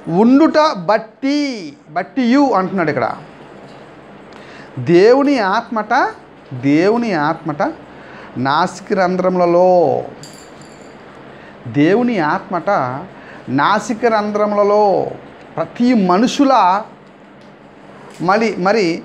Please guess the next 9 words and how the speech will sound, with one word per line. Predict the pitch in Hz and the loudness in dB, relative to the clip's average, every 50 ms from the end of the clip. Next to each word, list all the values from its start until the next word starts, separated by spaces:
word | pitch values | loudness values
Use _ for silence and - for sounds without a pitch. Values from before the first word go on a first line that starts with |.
| - - - - - - - | -16 -20 -20 -20 -20 -18 -12
నాసిక | 123 127 135 139 151 170 190 220 214 - 240 - 254 | -8 -6 -4 -2 0 0 0 -2 -4 -6 -6 -2 -2
రంధ్రములలో | 247 226 226 220 220 220 220 226 220 220 220 220 220 220 226 220 220 214 - - - - - - - - - - - - - - - - - - - - | 0 0 0 -2 -2 -2 -2 -2 0 0 0 2 2 2 2 2 2 0 -4 -12 -20 -20 -20 -20 -20 -20 -20 -20 -20 -20 -20 -20 -20 -20 -20 -18 -8 -4
ఉన్నది | 151 175 202 226 254 269 277 269 226 254 285 285 277 262 226 180 151 - - - - - - - - - - - - - - - - - - - - | 0 2 2 2 2 2 2 2 2 2 2 2 2 0 -2 -4 -8 -10 -16 -20 -20 -20 -20 -20 -20 -20 -20 -20 -20 -20 -20 -20 -20 -20 -20 -20 -16
అంటే | - 156 170 - 226 | -14 -12 -6 -6 -4
మనకు | 214 202 196 190 196 | -4 -4 -4 -4 -4
ఆయన | 170 165 165 165 | -2 -2 -2 -4
తండ్రి | 160 - 156 147 180 208 240 | -4 -4 -4 -4 -2 0 0
అయి | 233 220 | 0 0
ఉన్నాడండి. | 202 196 185 175 156 139 127 127 147 | -2 -2 -4 -2 -2 -4 -4 -6 -8